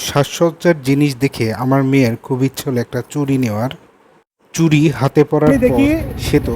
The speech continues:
Speaker 1: ভীষণ খুশি হয়ে গেল। এর পাশেই বেশ কিছু খেলনার দোকান ছিল। খেলনার দোকান দেখে তাদের দুইজন তো দিশেহারা। তারা এখান থেকে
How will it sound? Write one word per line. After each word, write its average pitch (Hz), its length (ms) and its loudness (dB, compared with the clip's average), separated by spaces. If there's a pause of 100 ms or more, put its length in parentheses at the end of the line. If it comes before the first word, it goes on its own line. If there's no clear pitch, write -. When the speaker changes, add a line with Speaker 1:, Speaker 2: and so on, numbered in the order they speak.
(120)
Speaker 1:
ভীষণ 156 300 2 (140)
খুশি 127 300 -4
হয়ে 113 220 -2
গেল। - 120 -6 (880)
এর 156 140 6 (100)
পাশেই 143 380 2 (180)
বেশ 156 160 4 (100)
কিছু 135 220 -6 (200)
খেলনার 143 380 4 (100)
দোকান 127 220 -2 (100)
ছিল। 107 180 -8 (500)
খেলনার 143 400 4 (100)
দোকান 143 220 0 (120)
দেখে 131 220 -4 (120)
তাদের 131 280 0 (140)
দুইজন 135 300 0 (120)
তো 110 100 -4 (500)
দিশেহারা। - 500 -2 (640)
তারা 147 240 6 (100)
এখান 160 240 -4
থেকে 160 180 -2